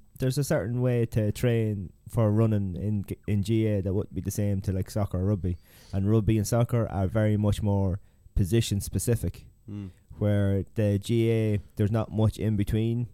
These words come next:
Speaker 1: Like, obviously defenders have to be able to defend a little bit better, but depending on what system you're doing, forwards need to be able to defend the same. Forwards need to be able to score, but also defenders now need to be able to score as well. Like,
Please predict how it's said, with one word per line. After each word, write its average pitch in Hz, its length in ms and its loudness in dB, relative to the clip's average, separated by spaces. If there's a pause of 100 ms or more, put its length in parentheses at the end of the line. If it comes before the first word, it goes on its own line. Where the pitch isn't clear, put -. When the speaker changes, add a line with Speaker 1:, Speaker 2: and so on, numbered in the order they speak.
Speaker 1:
Like, 104 260 -2
obviously 104 300 2
defenders 101 480 -2
have 95 200 0
to 92 80 -2
be 98 140 0
able 95 200 -2
to - 60 -8
defend 95 340 0
a 92 40 0
little 82 180 0
bit 90 100 0
better, 90 360 -4
but 98 180 -2 (220)
depending 131 280 2
on 123 40 6
what 113 140 4
system 113 380 0
you're 107 180 4
doing, 107 380 4 (240)
forwards 110 380 2
need 107 160 2
to - 60 -4
be 107 120 2
able 95 120 0
to 87 60 -6
defend 98 300 0
the 85 60 -4
same. 98 320 -2 (360)
Forwards 104 320 2
need 107 160 0
to - 60 -4
be 107 100 2
able 104 120 0
to - 40 -6
score, 110 240 0
but 107 120 -2
also 117 280 0
defenders 110 400 0
now 104 160 2
need 98 220 0 (180)
to - 80 -6
be 95 140 2
able 92 120 -2
to 90 60 0
score 95 280 0
as 90 60 0
well. 101 120 2
Like, 92 240 -4